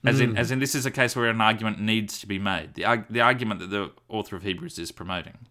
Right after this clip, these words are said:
Speaker 2: Mm.
Speaker 1: that Christ is supreme in the fulfillment of the faith, is,
Speaker 2: Mm.
Speaker 1: is not something that you necessarily will pick up from your own immediate experience. There'll be times where it just doesn't feel that way. And it's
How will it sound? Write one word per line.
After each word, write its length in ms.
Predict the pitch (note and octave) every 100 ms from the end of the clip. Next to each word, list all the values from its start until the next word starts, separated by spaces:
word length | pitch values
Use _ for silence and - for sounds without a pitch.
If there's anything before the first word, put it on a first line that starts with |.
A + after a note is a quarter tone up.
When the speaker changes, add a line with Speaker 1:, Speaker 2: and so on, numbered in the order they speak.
| _ _ - _
Speaker 2:
Mm. 200 | - G#2
Speaker 1:
that 120 | D#2 -
Christ 360 | - F2 -
is 120 | F2+
supreme 500 | - - - F#2+ F2+
in 60 | F2
the 80 | F2
fulfillment 460 | - F2+ F#2 F2 E2+
of 60 |
the 100 | E2+
faith, 320 | - F2 - _ _ _ _ _ -
is, 260 | A2 G#2+ -
Speaker 2:
Mm. 240 | C#3 B2+ G2+
Speaker 1:
is 200 | A2+ G#2+
not 400 | A#2+ B2 - -
something 560 | - G#2+ F2 - F#2 F#2
that 160 | F#2+
you 400 | G2 G2 F#2 F#2 - _ _ _ _ -
necessarily 760 | G2+ G#2+ A2+ C3 C#3+ C3+ C3
will 140 | B2 A#2+
pick 240 | - A#2
up 180 | F#2 -
from 220 | - G2
your 140 | G2 F#2
own 120 | G2
immediate 380 | F#2+ F#2+ F#2 F2+
experience. 420 | F#2 - F#2 -
There'll 160 | G#2
be 80 | G2+
times 300 | G#2+ A#2+ A2+
where 60 | A2+
it 60 | -
just 260 | A#2 -
doesn't 440 | G#2+ G2+ G2 F#2 -
feel 220 | A2 G#2+
that 140 | G2+
way. 180 | F2+ E2+ - - -
And 220 | A#2 G#2+ - _ -
it's 160 | B2